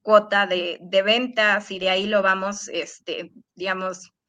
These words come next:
trasladando hacia los diferentes niveles, ¿no? Al nivel de inventario, eh, nivel de desperdicio en la, en la manufactura. Entonces,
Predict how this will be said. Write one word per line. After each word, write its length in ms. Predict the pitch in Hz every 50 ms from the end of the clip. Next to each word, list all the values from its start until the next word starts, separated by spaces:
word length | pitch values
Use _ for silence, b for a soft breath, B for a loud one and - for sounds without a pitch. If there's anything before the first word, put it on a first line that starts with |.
| _ _ _ _
trasladando 840 | 202 208 190 202 208 196 185 185 196 208 214 208 208 208 208 226
hacia 320 | 262 233 220 226 214 185 185
los 160 | 185 175 180
diferentes 460 | 185 185 202 190 196 185 190 220 214
niveles, 520 | 220 180 185 190 185 170 170 175 180 -
¿no? 80 | 190 190
Al 340 | 208 233 226 202 175 180 -
nivel 260 | 202 214 214 214 202
de 80 | 202 190
inventario, 920 | 170 175 175 - - 226 226 233 233 226 220 214 208 202 202 202 202 190 196 196 202 B B B B B _
eh, 360 | 202 196 196 196 180 180 180 -
nivel 280 | 202 220 214 214 214 208
de 120 | 202 190
desperdicio 580 | 180 180 - _ 190 196 190 208 208 208 214 208
en 120 | 185 180
la, 220 | 185 185 180 - - -
en 100 | 208 202
la 80 | 202
manufactura. 1120 | 190 185 185 185 185 180 - 190 170 - - _ 247 254 254 247 240 220 196 190 185 185 190
Entonces, 800 | 190 185 185 - 220 214 208 208 208 247 247 254 254 247 -